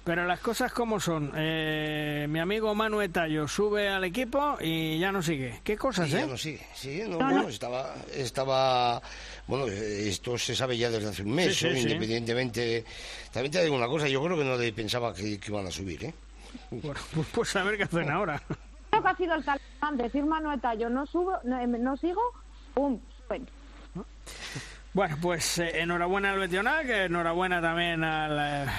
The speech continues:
Speaker 1: balonmano La Rioja, eh, que se han metido ya en la división de honor femenina. Ya para ir terminando, chicos, eh,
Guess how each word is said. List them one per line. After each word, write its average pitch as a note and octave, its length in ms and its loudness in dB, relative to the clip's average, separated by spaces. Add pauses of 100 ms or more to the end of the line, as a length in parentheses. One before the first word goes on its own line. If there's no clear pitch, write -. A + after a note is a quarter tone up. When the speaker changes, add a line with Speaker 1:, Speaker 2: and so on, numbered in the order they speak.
(120)
Speaker 1:
balonmano D3+ 920 0
La D3 140 2
Rioja, E3 1120 0
eh, A#2 80 -10
que C3 140 -4
se - 100 0
han E3 100 4
metido D#3 380 2
ya D#3+ 140 2
en D#3 60 0
la D3+ 80 2
división D3 360 0
de D3 80 2
honor D3 140 0
femenina. E3+ 500 2
Ya G3 140 4
para A#3 180 2
ir G#3 100 -2
terminando, G#3+ 440 0
chicos, F#3 540 -2
eh, E3+ 540 0